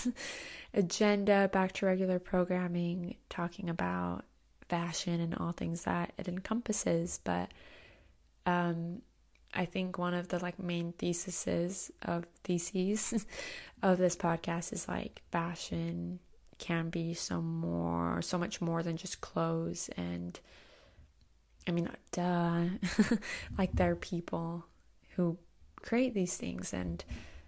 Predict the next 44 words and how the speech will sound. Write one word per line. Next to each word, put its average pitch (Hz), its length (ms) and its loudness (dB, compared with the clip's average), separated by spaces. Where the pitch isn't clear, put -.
I 160 60 -2
guess 165 220 0
I 170 320 -2
just - 220 -4
wanted 185 240 -2
to 214 80 -2
give 214 200 0
you 247 220 4
a 277 40 0
little 339 280 -2
insight 415 680 2
as 294 160 2
to 294 80 4
who 302 60 4
I 277 120 4
am. 285 300 2
Clearly, 330 380 4
I'm 214 140 2
nervous 214 460 4
about 180 320 4
this 180 240 2
'cause - 180 -2
I, 180 180 0
I, 190 180 2
I 185 140 0
am 185 200 -2
just - 180 -4
talking 180 320 0
myself 180 380 0
in 175 100 -4
circles. 180 600 -4
I - 60 -2
was - 80 -10
talking 226 260 4
to 233 60 0
my 196 100 2
friend 185 240 -4
Asia, 180 320 0
actually, 175 720 -4
um, 180 460 4
and 185 640 6
I 185 100 2
was 185 160 -2
like, - 160 -2